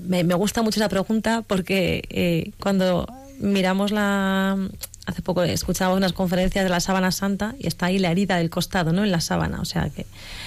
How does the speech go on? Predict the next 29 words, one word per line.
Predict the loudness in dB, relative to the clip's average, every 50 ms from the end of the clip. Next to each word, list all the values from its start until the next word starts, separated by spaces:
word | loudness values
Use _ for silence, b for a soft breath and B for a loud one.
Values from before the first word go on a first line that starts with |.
| B B B B B B B
vemos | 0 2 2 2 0
cómo | 0 2 2 2 0 0
efectivamente, | -2 -4 -4 -4 0 0 2 2 2 2 0 0 -2
pues, | -2 -2 -4 -4 -4 -6 B B B B B B B B B B
pues | -2 0 2
yo, | 2 2
hombre, | 2 2 2 2 2 2
yo | 2
en | 2
la | 2 2
herida | 2 2 2 2 2
del | 2 0
costado | -2 -4 -4 -2 0 0 2 2 0 0 -2 -6 -8
lo | -4 -2 0 0 2 2
que | 2 2
veo | 2 2 2 2 2
es, | 2 0 0 -2 -6 -8 -10 -12 -6 -2
eh, | 0 0 0 0 -2 -6 -10 -6
pues | -2 -2 -2 -2
cómo | -2 0 0 0 0
Jesús | 0 0 -2 -2 0 0 -2 0 0
nos | -2 -2 -2
quiere | -2 0 0 0
enseñar | 0 0 0 0 2 2 2 2
el | 2 0
corazón, | 0 0 0 0 0 -2 -4 -2 0 2 2 2 2 2
¿no? | 2 0 -2 -4 -4
Veo | -2 0 2 2 2 0
cómo, | 0 0 2 2 2 0 -2